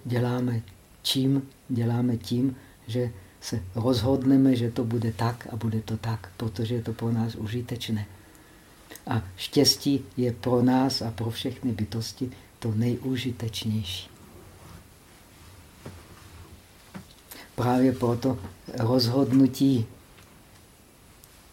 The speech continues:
vidět bytosti ve stavu štěstí a vidět sebe ve, ve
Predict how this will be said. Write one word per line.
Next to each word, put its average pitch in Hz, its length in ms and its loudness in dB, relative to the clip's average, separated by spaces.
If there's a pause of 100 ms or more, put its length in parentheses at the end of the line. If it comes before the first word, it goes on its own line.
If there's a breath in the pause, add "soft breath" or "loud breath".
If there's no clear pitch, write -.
(140)
vidět 127 600 2 (140)
bytosti 127 600 0
ve 117 120 2
stavu 117 380 -2
štěstí 120 640 -4 (280)
a 110 80 -2
vidět 113 360 -2
sebe 120 340 0
ve, 117 120 -2 (440)
ve 107 180 -2